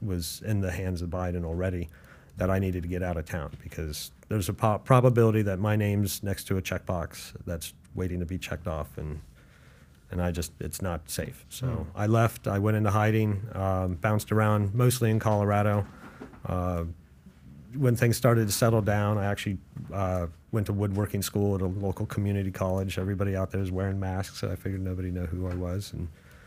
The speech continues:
Speaker 1: and probably nobody would. I tried to start a, a Mac business, but within the first hour that I put up a Facebook page, somebody was like, "Don't trust this guy. He'll st-, steal your data." Da, da, da, da.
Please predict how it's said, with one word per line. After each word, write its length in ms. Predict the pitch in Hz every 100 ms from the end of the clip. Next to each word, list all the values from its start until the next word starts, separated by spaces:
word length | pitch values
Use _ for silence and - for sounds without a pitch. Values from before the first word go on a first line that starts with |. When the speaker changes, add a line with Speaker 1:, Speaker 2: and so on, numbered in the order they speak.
| - - -
Speaker 1:
and 200 | 90 90
probably 280 | - 101 95
nobody 380 | 95 95 95 92
would. 320 | 92 87 82 -
I 80 | 98
tried 240 | - 127
to 80 | 117
start 240 | - 120
a, 160 | 107 95 - -
a 40 |
Mac 260 | 101 104 -
business, 300 | 98 92 95
but 180 | - 85 87 - - -
within 280 | 101 90 101
the 60 |
first 260 | 92 101 95
hour 300 | 98 95 95
that 120 | 92
I 120 | 90 - - - -
put 160 | 113
up 160 | 92 -
a 240 | 90 87 82
Facebook 320 | 98 - 90
page, 260 | - 90 87
somebody 300 | 95 90 87
was 180 | 82 82
like, 140 | 85
"Don't 220 | 120 123
trust 260 | 123 123 117
this 140 | 113
guy. 240 | - 117 113
He'll 160 | 113
st-, 300 | 113 - 110 -
steal 280 | - 113
your 120 | 117 107
data." 320 | 107 107 104
Da, 140 | 104
da, 100 | 104
da, 100 | 104
da. 140 | 104